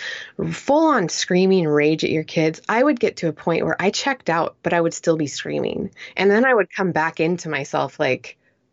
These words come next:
"What just happened?" Right? And there's this, like, crazy release of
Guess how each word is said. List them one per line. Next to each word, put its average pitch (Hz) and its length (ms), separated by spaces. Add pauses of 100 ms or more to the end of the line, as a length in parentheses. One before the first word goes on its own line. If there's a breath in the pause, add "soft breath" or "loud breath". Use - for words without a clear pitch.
(140)
"What 139 480
just - 300
happened?" - 760 (440 loud breath)
Right? 151 420 (180)
And 165 200
there's 156 180
this, 156 220
like, - 380 (300 loud breath)
crazy 202 540
release 170 560
of 151 520